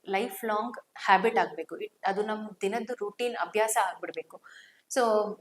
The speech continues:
th-, that is when we don't, we can avoid re-reversal. ಡೈರೆಕ್ಟ್ ಸ್ಟಡಿ or ಡೈರೆಕ್ಟ್ ಟ್ರಯಲ್ ಅಂತ ಯು ಕೆ ನಲ್ಲಿ ಮಾಡಿದ್ರು. ಆ ಸ್ಟಡಿನಲ್ಲಿ ನಾವು ನೋಡಿದ್ದು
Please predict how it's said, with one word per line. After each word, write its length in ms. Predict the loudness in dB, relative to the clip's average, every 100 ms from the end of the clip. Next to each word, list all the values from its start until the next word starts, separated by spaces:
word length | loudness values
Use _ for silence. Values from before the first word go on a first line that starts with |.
| -4
th-, 240 | 0 4
that 160 | 4 4
is 200 | 4 2
when 360 | -2 -4 -6 0
we 160 | 2
don't, 300 | 2 0 -6 -14 -20 _ _ -2
we 80 | 2
can 140 | 4 4
avoid 340 | 4 6 6
re-reversal. 880 | 4 -2 0 0 0 -4 -4 -6 -10 _ _ _ _ 6
ಡೈರೆಕ್ಟ್ 420 | 10 10 8 4
ಸ್ಟಡಿ 480 | 0 0 0 -6 -12 0 2
or 120 | 6
ಡೈರೆಕ್ಟ್ 400 | 6 6 2 4
ಟ್ರಯಲ್ 340 | 6 6 4
ಅಂತ 160 | -2 -6 -8
ಯು 120 | -8
ಕೆ 160 | -8 -6
ನಲ್ಲಿ 220 | -8 -10
ಮಾಡಿದ್ರು. 640 | -10 -10 -8 -6 -6 _ _ _ _ _ 4
ಆ 180 | 6 6
ಸ್ಟಡಿನಲ್ಲಿ 600 | 6 4 4 2 -2 -2
ನಾವು 340 | -2 -2 -2 -6
ನೋಡಿದ್ದು 720 | -4 -4 -4 -2 -2 -2